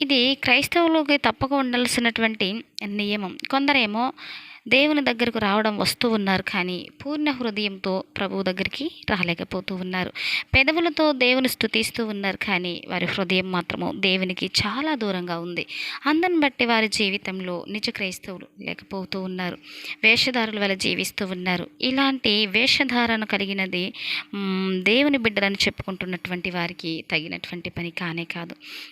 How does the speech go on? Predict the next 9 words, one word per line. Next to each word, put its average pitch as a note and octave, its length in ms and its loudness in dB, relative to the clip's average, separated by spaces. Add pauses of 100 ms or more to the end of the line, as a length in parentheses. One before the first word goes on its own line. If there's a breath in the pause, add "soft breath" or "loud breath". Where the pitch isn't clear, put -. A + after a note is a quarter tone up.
కాబట్టి E4+ 440 2
పూర్ణ E4+ 340 0
హృదయంతో G#3+ 760 0 (140)
ప్రభువుని G3 380 -2
సేవిస్తూ F#3 580 -8
ఉండినప్పుడు F3+ 680 -6
శత్రువుని B3 640 0
సహితము A3 640 -4 (420 loud breath)
ఓడించడానికి G#3+ 580 -2